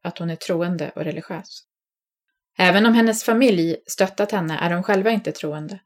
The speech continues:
Därför har hon känt att hon själv vill vara extra säker i sin tro för att kunna stå på egna ben.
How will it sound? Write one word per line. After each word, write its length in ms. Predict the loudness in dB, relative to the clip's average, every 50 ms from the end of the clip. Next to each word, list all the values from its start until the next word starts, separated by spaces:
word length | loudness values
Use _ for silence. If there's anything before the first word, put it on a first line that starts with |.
| _ _ _ _ _ _ _ _ _ _ _ _ _ _ _
Därför 280 | 0 2 2 4 4 4
har 160 | 4 6 4
hon 140 | 4 4 2
känt 380 | 0 0 0 0 0 -2 -4 -4
att 140 | -6 -4
hon 140 | -4 -4 -4
själv 360 | -2 2 4 4 4 4 4
vill 160 | 2 -2 -2 -2
vara 220 | 0 0 0 0
extra 400 | -2 -4 -6 -8 -6 -4 -4 -4
säker 400 | -2 -2 -2 -2 -2 -4 -4 -4
i 80 | -4 -4
sin 160 | -4 -6 -8
tro 260 | -6 -4 -2 -2 -2
för 160 | -2 -2 -2
att 140 | -2 -2 -4
kunna 200 | -6 -6 -6 -6
stå 180 | -6 -6 -6 -4
på 120 | -2 -2
egna 280 | -2 -2 -2 -4 -6 -6
ben. 360 | -6 -6 -8 -8 -12 -14